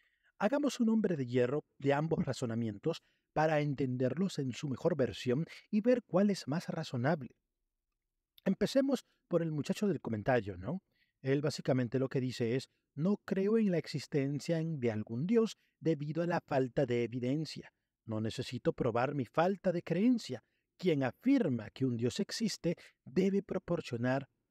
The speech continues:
pruebas". Bueno, básicamente su fundamento sería que la carga de la prueba recae en quien hace la afirmación positiva.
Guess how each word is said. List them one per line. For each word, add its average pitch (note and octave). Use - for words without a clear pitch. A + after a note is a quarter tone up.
pruebas". C3
Bueno, A#2+
básicamente D3
su G3
fundamento B2
sería F3+
que D#3
la A2
carga F#3+
de C3+
la A3
prueba C#3+
recae F3
en D3
quien A#2
hace A#2+
la C#3
afirmación C3+
positiva. D3